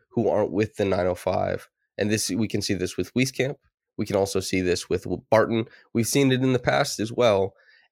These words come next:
and, you know, it's, it's something to consider for a team that used to be, like, hand in glove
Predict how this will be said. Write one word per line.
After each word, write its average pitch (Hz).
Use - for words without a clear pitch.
and, 107
you 165
know, 170
it's, -
it's -
something 160
to 135
consider 110
for 107
a 104
team 120
that 104
used 110
to -
be, 107
like, 92
hand 104
in 95
glove 95